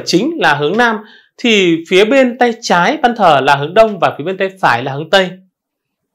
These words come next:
Như vậy, cái việc bài trí lọ hoa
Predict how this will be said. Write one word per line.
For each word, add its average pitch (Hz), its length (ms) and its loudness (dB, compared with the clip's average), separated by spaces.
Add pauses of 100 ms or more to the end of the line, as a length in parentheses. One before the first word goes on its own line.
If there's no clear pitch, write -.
(480)
Như 285 160 2
vậy, 285 300 2 (580)
cái 254 120 -2
việc 285 220 4
bài 208 260 4
trí 196 180 -4
lọ 277 140 2
hoa 254 460 0